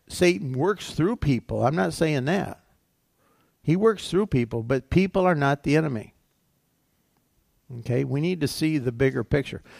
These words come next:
I believe it's, that's why it's important for Christians to pray, because Christians have an understanding of the battle.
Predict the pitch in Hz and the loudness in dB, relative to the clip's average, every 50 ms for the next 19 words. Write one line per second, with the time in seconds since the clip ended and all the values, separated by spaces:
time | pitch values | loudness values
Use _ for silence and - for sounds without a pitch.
0 | - - - 139 143 156 180 175 143 156 - - 151 147 160 165 - 165 151 151 | -8 0 2 2 4 6 4 4 4 2 0 4 4 6 6 4 6 6 6 8
1 | 151 143 - 147 131 - - 175 156 143 - - 139 - - - 214 254 233 - | 8 6 2 -4 -6 -2 0 0 0 0 -2 -4 -6 -6 -2 0 0 0 2 0
2 | - 175 156 147 123 - 139 120 - - 131 120 123 127 147 175 143 - - _ | -2 -2 -2 -2 -4 -6 -6 -6 -2 0 2 4 4 4 2 0 -2 -6 -12 _
3 | _ _ _ _ _ _ _ _ _ _ _ _ _ _ _ _ - 123 151 151 | _ _ _ _ _ _ _ _ _ _ _ _ _ _ _ _ -2 0 2 2
4 | 135 - - _ _ - - - 208 254 233 - - 165 147 135 160 143 135 147 | 2 -2 -6 _ _ -6 0 2 2 2 2 0 -2 -2 2 4 4 4 4 2
5 | 147 143 147 151 151 156 147 - - 135 123 123 131 143 151 160 147 165 156 185 | -2 -2 -2 -2 -2 -4 -4 -2 0 0 2 2 0 -2 -2 -2 -2 0 2 2
6 | 202 226 226 - - - | 2 2 0 -2 -6 -10